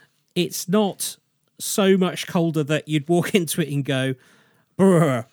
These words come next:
that's cold." It's actually just nought point nought nought nought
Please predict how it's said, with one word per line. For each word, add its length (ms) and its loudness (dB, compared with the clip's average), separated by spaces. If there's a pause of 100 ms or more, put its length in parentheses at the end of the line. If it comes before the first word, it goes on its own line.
(100)
that's 220 -4
cold." 220 -2
It's 120 -2
actually 480 2
just 500 -4
nought 420 -2
point 380 -6
nought 380 0
nought 420 -2
nought 600 0